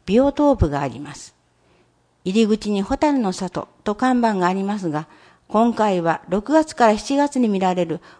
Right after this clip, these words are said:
ホタル以外の生き物について紹介いたします。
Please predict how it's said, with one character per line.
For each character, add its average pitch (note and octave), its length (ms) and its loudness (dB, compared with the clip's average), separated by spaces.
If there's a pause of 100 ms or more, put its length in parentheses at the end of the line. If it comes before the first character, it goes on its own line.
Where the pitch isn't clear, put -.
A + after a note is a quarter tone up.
ホ C4+ 160 -2
タ D#4 160 2
ル B3 80 4
以 F#3+ 140 2
外 F#3 180 2
の D3+ 120 0
生 D#3 80 -2
き A#3 140 -2
物 C4+ 260 2
に F3+ 180 0
つ - 140 -8
い C3+ 100 -6
て - 140 -14
紹 F3 280 -2
介 F#3+ 220 -4
い E3 40 -6
た E3 140 -4
し D#3 140 -12
ま C#3+ 160 -14
す。 - 180 -20